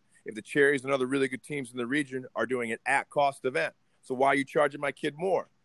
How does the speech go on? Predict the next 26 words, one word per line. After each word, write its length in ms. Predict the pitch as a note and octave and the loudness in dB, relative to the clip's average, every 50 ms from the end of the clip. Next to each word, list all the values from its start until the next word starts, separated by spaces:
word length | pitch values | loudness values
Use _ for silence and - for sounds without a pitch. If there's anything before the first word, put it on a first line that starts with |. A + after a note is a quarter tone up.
| _ _ | _ _
Why 200 | - G#2+ B2 C#3 | 0 2 4 4
are 60 | C#3 | 4
we 120 | C#3+ C#3+ - | 2 0 -2
paying 260 | - D#3 D3 D3 D3 | 0 -2 -2 -2 -2
this 160 | D#3+ D#3 - | -4 -6 -6
guy 240 | - F3 E3 D#3+ E3 | 0 0 2 2 2
more? 320 | E3 F3 G3+ G3 D3+ G#2 F2+ | 0 0 0 0 0 -2 -2
Why 180 | G#2 B2 C3 C3+ | -2 0 0 0
is 80 | C#3+ C#3+ | 0 -4
this 140 | D3 - | -8 -8
guy 160 | - F3+ D3 C#3+ | -2 0 0 0
banking? 500 | C3 - D3 F3 G3 G3 - B2+ G2+ E2+ _ | 2 0 0 0 0 -4 -6 -10 -12 -12 _
You 80 | - B2 | -10 -6
know, 220 | B2+ B2 A#2+ A#2 | -4 -4 -4 -2
no, 180 | B2+ D#3+ E3+ D3 | 0 2 2 2
we're 140 | C3 C3+ D3 | 0 0 -2
not 180 | D#3 D3+ D3 | -2 -2 -2
doing 240 | D3+ F3+ G3+ F3+ C#3+ | -2 -2 -2 -2 -4
that." 220 | A#2+ G2+ F2 - | -6 -8 -12 -12
So 200 | - - C3 G#2+ | -8 -4 -2 0
that's 200 | A2 C3 C3+ - | 0 0 -2 0
why 120 | E3 D#3 D#3 | 0 0 2
I 40 | D#3 | 2
work 180 | E3 E3+ - | 0 -2 -4
with 100 | - C#3+ | -6 -10
Kevin 300 | - - F#3+ G#3 G3+ - | 0 2 2 2 2 -2